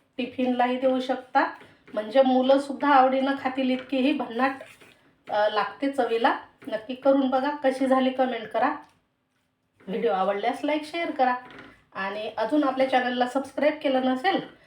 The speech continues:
तर चॅनलला सबस्क्राईब देखील करायला विसरू नका. भेटू पुन्हा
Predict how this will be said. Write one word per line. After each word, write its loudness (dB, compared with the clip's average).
तर 2
चॅनलला 2
सबस्क्राईब -2
देखील -4
करायला 0
विसरू -4
नका. -6
भेटू -2
पुन्हा 0